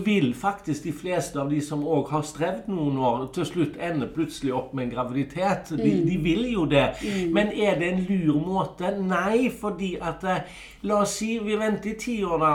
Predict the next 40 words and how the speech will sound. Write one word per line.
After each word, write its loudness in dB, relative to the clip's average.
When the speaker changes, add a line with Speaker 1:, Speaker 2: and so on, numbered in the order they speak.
Speaker 1:
og -2
så -4
blir 0
halvparten -2
ikke -4
gravid. 2
Speaker 2:
Mm. 0
Speaker 1:
De 2
kunne 0
vi 0
kanskje -4
ha 0
hjulpet, 0
sant? 2
Så -4
den 0
der -2
vent -2
og -2
se, 0
hvor 0
lenge 0
skal -4
vi 0
vente -2
og -2
se? -2
Speaker 2:
Mm. 2
Speaker 1:
Og 2
da 4
er 6
det 0
jo -4
sånn 0
at 0
det -4
er -4
sagt -4
et -2
år. 0